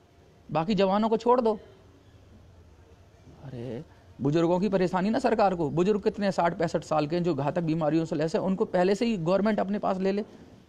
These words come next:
हॉस्पिटलों में ले ले, उनको आइसोलेट कर ले।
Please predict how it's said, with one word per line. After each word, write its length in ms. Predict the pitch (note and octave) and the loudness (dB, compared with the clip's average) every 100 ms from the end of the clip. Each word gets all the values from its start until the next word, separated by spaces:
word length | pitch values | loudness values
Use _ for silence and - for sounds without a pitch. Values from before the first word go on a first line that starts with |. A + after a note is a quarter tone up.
| _ _ _ - - | _ _ _ -20 -8
हॉस्पिटलों 460 | D3+ D#3+ G3+ G#3 G#3 | -6 -2 0 2 2
में 100 | G#3 | 2
ले 120 | G#3 | 0
ले, 160 | G#3 A3 - _ - _ - _ - - | 0 -4 -12 _ -20 _ -20 _ -20 -6
उनको 320 | D#3+ E3 F#3+ - - - | -4 0 -2 -4 -14 -8
आइसोलेट 460 | D#3 D#3+ G3+ G#3 A3 | -2 0 2 2 2
कर 140 | G#3 | 0
ले। 160 | G3 G#3 | -2 -2